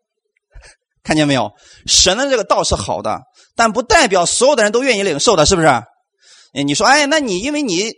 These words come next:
这个年龄太小，你懂得东西少，耶稣在讲到的是所有的人都领受了吗？不是吧？是不是仍然有人不相信耶稣？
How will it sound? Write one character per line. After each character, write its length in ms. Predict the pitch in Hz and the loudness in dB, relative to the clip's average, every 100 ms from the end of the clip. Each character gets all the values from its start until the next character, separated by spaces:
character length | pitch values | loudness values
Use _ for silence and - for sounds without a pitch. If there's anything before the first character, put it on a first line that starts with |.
| 165 | -6
这 80 | 220 | -4
个 140 | 180 | -2
年 180 | 160 190 | -2 -4
龄 100 | 240 | -4
太 160 | 247 | -4
小， 280 | 190 120 117 | -2 -2 -2
你 80 | 147 | -4
懂 180 | 185 127 | -6 -6
得 80 | 160 | -6
东 140 | 226 | -6
西 80 | 208 | -4
少， 280 | - 110 110 _ _ _ | -4 -6 -12 _ _ _
耶 220 | 165 262 | -2 0
稣 160 | 285 302 | 0 0
在 120 | 262 | -2
讲 220 | 190 160 | 0 -2
到 80 | 151 | -2
的 60 | 170 | -4
是 140 | 202 | -4
所 200 | 180 165 220 | -4 -2 0
有 40 | |
的 60 | 156 | -2
人 100 | 151 | -4
都 80 | |
领 160 | 180 110 | -4 -4
受 160 | - 151 | -4 -4
了 80 | |
吗？ 200 | 120 107 107 _ _ _ _ _ _ _ _ _ _ _ _ _ | -4 -6 -10 _ _ _ _ _ _ _ _ _ _ _ _ _
不 80 | 151 | -4
是 120 | 196 | 0
吧？ 220 | 151 110 - _ _ _ _ | 0 -2 -6 _ _ _ _
是 80 | - | -4
不 60 | 349 | 0
是 60 | |
仍 80 | 294 | 2
然 120 | 370 | 4
有 100 | 311 | 4
人 100 | 240 | 2
不 100 | 247 | 2
相 160 | 311 277 | 2 2
信 100 | 247 | 2
耶 80 | 196 | 0
稣？ 260 | 165 143 | 0 0